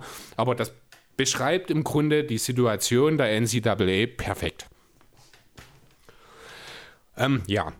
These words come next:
jetzt hat es ja im Laufe der letzten Zeit schon die eine oder andere Alternative gegeben. Beispiel ist da die, dieses Ignite-Team, äh, das jetzt seit letzter Saison in der,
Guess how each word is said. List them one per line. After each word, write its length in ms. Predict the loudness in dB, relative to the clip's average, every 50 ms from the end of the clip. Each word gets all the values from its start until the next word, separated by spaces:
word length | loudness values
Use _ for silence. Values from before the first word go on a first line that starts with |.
| _ -2
jetzt 200 | -2 0 0 0
hat 120 | 2 2
es 140 | 2 2 2
ja 180 | 2 2 2
im 320 | 2 2 2 2 2 2 2
Laufe 340 | 2 2 2 2 2 2 2
der 120 | 2 2
letzten 420 | 0 0 -2 -2 -4 -2 -2 -2
Zeit 400 | -2 0 0 0 0 0 0 -2
schon 300 | 0 2 2 2 4 4
die 120 | 2 2 2
eine 240 | 2 2 2 2 2
oder 260 | 2 2 2 2 2
andere 340 | 2 2 2 2 0 0 0
Alternative 800 | 0 0 0 2 2 0 0 -2 -4 -2 -2 -2 0 -2 -4 -2
gegeben. 560 | -2 -4 0 0 0 2 2 2 0 0 0
Beispiel 420 | 0 0 -2 -2 0 0 2 2
ist 200 | 2 0 0 0
da 120 | 0 0 2
die, 400 | 0 0 0 2 4 2 2 2 0
dieses 420 | 0 0 0 0 -2 -2 -4 -6
Ignite-Team, 840 | -4 -2 0 0 2 2 0 -2 -2 -2 0 2 4 4 4 4 0 -2 -6 -16 -16 -16 -16 -18 -18 -18 -10
äh, 420 | -2 0 2 2 2 2 2 0 2
das 220 | 0 -2 0 2
jetzt 280 | 0 0 0 -4 -4 -2
seit 260 | 0 0 0 0 0
letzter 540 | 0 0 2 0 0 -2 -4 0 0 0 0
Saison 540 | 0 -2 -2 0 0 2 2 2 2 0 0
in 200 | 0 0 0 2
der, 400 | 2 2 2 4 2 2 0